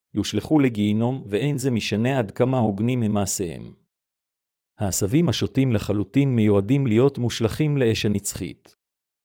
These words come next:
זוהי הסיבה מדוע אני מצטער בשבילם. כאשר סוף הימים יגיעו, השמחים והעצובים יובדלו בבירור. כאשר אני משמיע את דבר האלוהים,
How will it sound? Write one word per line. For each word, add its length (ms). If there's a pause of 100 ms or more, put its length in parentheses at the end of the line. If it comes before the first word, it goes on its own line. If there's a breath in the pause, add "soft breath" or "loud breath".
(420)
זוהי 320
הסיבה 500
מדוע 500
אני 220
מצטער 500
בשבילם. 680 (1000)
כאשר 420
סוף 320
הימים 380
יגיעו, 540 (320)
השמחים 600
והעצובים 720
יובדלו 480
בבירור. 680 (1000)
כאשר 420
אני 140
משמיע 400
את 100
דבר 260
האלוהים, 580